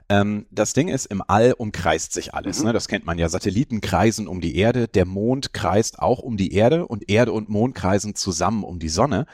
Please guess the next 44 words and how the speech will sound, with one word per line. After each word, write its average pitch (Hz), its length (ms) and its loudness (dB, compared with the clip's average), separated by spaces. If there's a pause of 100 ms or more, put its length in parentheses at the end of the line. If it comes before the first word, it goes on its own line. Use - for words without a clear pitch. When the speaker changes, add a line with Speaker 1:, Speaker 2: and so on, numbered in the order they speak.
(360)
Speaker 1:
Und 87 160 -4
da 85 100 0
ist - 160 -6
jetzt 123 160 2
eben 113 180 0
das 95 180 -2
Problem, 92 420 -2 (200)
dass 92 160 -2
es 165 140 -6
mit 107 140 -4
einem 92 180 -2
realistischen 87 560 0
Energieaufwand 101 800 -2
kaum 147 320 -2
möglich 131 280 0
ist, 120 120 -6
etwas - 260 -2
stillstehen 101 640 -2
zu - 140 -6
lassen. - 320 -8
Und - 220 -8
ein 82 180 -2
Sonnenschirm, 120 640 0
der 92 280 4
dauerhaft 95 480 -2
die 87 40 -2
Sonnenstrahlung 87 600 0
von 82 160 -10
uns 82 160 -6
fernhält, 98 320 0
der 101 80 0
müsste 113 240 -2
ja 85 80 2
vor 104 240 2
der 95 100 6
Sonne 95 300 2
quasi 82 360 -2
stillstehen. 98 720 -2 (500)
Man 90 140 -2
kann 95 140 0
das 110 100 -2
vielleicht 95 280 2
so 110 120 0
vergleichen, 95 460 2